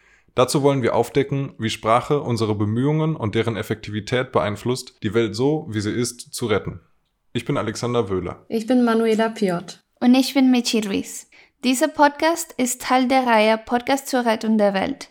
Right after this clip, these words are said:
Speaker 3: die sich auf das Erreichen der siebzehn nachhaltiger Entwicklungsziele fokussiert. Diese wurden von der U N auf das Jahr zweitausenddreißig angesetzt. Um unserem Thema gerecht zu werden,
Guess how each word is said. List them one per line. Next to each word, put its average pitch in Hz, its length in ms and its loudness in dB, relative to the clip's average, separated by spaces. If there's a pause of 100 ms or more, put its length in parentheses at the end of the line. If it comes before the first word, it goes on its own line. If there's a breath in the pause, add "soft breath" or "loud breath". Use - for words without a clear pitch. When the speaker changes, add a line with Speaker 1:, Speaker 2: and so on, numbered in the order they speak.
(120)
Speaker 3:
die 233 80 -2
sich 262 320 0
auf 262 120 2
das 254 200 -2
Erreichen 233 520 2
der 262 160 4
siebzehn 254 520 0
nachhaltiger 285 680 0
Entwicklungsziele 240 880 0
fokussiert. 208 680 -6 (600)
Diese 269 240 0
wurden 302 300 4
von 277 120 2
der 240 260 2
U 277 180 4
N 269 320 4
auf 254 160 2
das 233 240 -2
Jahr 220 220 4
zweitausenddreißig 226 1120 0
angesetzt. - 800 -4 (460)
Um 233 120 2
unserem 240 380 4
Thema 285 360 4
gerecht 285 460 0
zu 202 140 -8
werden, 202 400 2